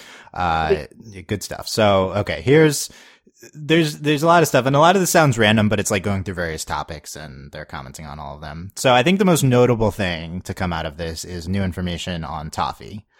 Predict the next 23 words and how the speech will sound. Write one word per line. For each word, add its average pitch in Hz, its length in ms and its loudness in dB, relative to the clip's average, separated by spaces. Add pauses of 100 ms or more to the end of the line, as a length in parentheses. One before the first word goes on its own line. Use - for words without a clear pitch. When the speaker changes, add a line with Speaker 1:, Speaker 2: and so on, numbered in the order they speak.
(340)
Speaker 1:
Uh, 82 540 -2
Speaker 2:
Yes. 214 720 0
Speaker 1:
yeah. 85 240 -4
So, 101 580 2
and 107 180 0
I 120 120 2
think, 160 240 2
and 151 160 6
the 151 60 4
reason 233 260 4
I 214 80 8
wanna 185 180 6
say 123 220 4
this 113 200 -2
now 92 300 0
in 92 80 -2
this 90 140 -8
podcast 107 420 0
is, 98 160 -6
one, 98 220 0
this 87 100 -4
is 90 100 -6
our 85 240 -6